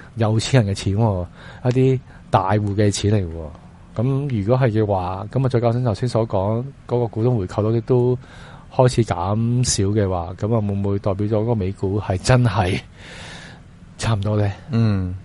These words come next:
Speaker 1: 係嘛？而且近年領放帶動唔到道指同埋S and P五百上升嘅一班科技股，都係，呢今年都係變得差嘅。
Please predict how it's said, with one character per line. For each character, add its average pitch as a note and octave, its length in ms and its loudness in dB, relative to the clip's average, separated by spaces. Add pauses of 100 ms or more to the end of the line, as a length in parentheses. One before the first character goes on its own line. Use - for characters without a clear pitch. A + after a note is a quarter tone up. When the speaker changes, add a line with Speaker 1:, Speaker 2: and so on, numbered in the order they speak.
(160)
Speaker 1:
係 G#2 100 0
嘛？ G#2+ 280 -2
而 A2 80 2
且 A#2 420 4 (140)
近 A2+ 420 2 (140)
年 G#2+ 260 2 (200)
領 A2+ 260 2
放 A#2 440 4 (420)
帶 A2+ 240 4
動 A#2+ 160 0
唔 A2 140 0
到 A2+ 200 4
道 G#2+ 220 2
指 A#2+ 160 0
同 A2+ 100 2
埋 F#2+ 140 -2
S G#2+ 260 0
and G#2 40 -4
P A#2+ 120 0
五 A#2+ 60 0
百 G#2+ 100 4
上 G2 420 -2
升 B2 240 4
嘅 A2 280 2
一 A#2+ 100 0
班 B2 160 6
科 B2 160 2
技 G#2+ 120 2
股， G2 300 -4 (460)
都 D#3+ 100 6
係， A2 480 2 (520)
呢 C3+ 100 4
今 C3 160 4
年 A2 160 2
都 B2 100 2
係 A2 180 0
變 G#2 140 -4
得 G2 80 -4
差 F#2+ 240 -4
嘅。 E2 60 -10